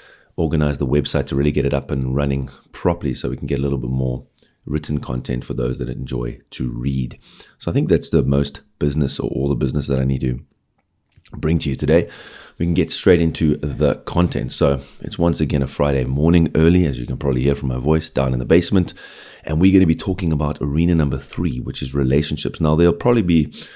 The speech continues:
a couple of episodes on this, because I wanted to split it up, because to talk about relationships in general is a little bit too broad, and Stoicism is so broad, and it's actually been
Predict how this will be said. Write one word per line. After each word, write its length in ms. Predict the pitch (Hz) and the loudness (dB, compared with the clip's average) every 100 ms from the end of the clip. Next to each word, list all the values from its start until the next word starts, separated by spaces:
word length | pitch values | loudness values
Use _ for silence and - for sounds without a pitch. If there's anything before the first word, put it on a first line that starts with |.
| - _ | -20 _
a 100 | 82 | -8
couple 400 | - - 90 80 | -6 -4 -4 -2
of 240 | 71 67 - - - _ - - - _ _ - | -2 -2 -6 -18 -20 _ -20 -20 -20 _ _ -10
episodes 500 | 69 78 - 69 69 - | -6 -4 0 0 0 0
on 200 | 85 67 | 2 2
this, 200 | 64 - | -2 -2
because 260 | 82 78 | -2 0
I 40 | 82 | 0
wanted 180 | 104 | 0
to 80 | 113 | -2
split 300 | - - 85 | -8 -4 -4
it 80 | 73 | -2
up, 160 | 69 - | -2 -4
because 240 | - 71 | -6 -6
to 240 | - 85 - _ | 0 0 -2 _
talk 160 | - 107 | -4 -2
about 260 | 101 87 | 0 -2
relationships 560 | 73 76 78 78 73 65 | 2 2 2 -2 -6 -6
in 120 | 71 | -6
general 420 | 65 80 73 65 65 _ _ _ _ _ _ _ _ _ - | 0 0 0 -2 -6 _ _ _ _ _ _ _ _ _ -6
is 120 | 76 | 0
a 40 | |
little 140 | 82 90 | 2 4
bit 160 | 82 | 2
too 160 | - 78 | 2 -4
broad, 340 | - 85 69 | 2 4 4
and 140 | 60 65 | 2 -4
Stoicism 520 | - 123 - 65 62 | 0 2 2 -2 -4
is 100 | 60 | -4
so 160 | - 62 | -4 -4
broad, 280 | 55 64 64 | -4 -4 -2
and 160 | 69 | -2
it's 100 | - | -2
actually 240 | 92 - 71 | -6 -2 0
been 220 | 67 | 0